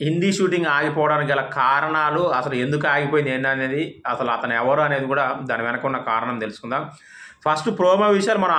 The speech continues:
already చాలా discuss చేసుకున్నాం. Mini కప్స్‌లో కాఫీ వస్తదని, ఆ తర్వాత బన్ను, గిటార్ గురించి, funny task,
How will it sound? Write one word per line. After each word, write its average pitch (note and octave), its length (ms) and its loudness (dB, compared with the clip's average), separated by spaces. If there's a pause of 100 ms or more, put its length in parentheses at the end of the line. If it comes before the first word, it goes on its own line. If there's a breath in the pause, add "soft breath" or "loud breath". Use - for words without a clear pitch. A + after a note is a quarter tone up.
already E3+ 260 0
చాలా D3+ 180 0
discuss D3 440 -2
చేసుకున్నాం. D3+ 540 -4
Mini D3 420 -2
కప్స్‌లో D#3+ 420 0
కాఫీ C#3+ 440 0
వస్తదని, C#3+ 600 0 (280 loud breath)
ఆ B2 60 0
తర్వాత C3+ 600 0 (360)
బన్ను, D3 760 0 (400)
గిటార్ D3 360 2
గురించి, C#3 440 -2
funny C3+ 380 -4
task, C#3 460 -2